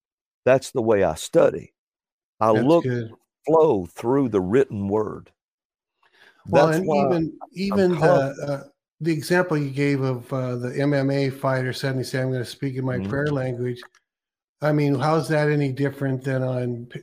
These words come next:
Speaker 2: the day of Pentecost when everyone just started speaking in their prayer language
Speaker 1: They
Speaker 2: and they
Speaker 1: did.
Speaker 2: all heard each other in their own language? So there was something else, dual tasking
Speaker 1: Sure.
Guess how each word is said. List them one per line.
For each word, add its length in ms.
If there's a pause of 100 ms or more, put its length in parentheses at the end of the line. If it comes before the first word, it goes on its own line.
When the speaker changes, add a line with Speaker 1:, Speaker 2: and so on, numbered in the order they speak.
Speaker 2:
the 80
day 300
of 120
Pentecost 680 (260)
when 160
everyone 480
just 200
started 240
speaking 380
in 80
their 80
prayer 280
language 640 (200)
Speaker 1:
They 60
Speaker 2:
and 80
they 120
Speaker 1:
did. 80
Speaker 2:
all 160
heard 180
each 160
other 220
in 160
their 160
own 220
language? 400
So 100
there 120
was 140
something 280
else, 280 (380)
dual 400
tasking 600
Speaker 1:
Sure. 360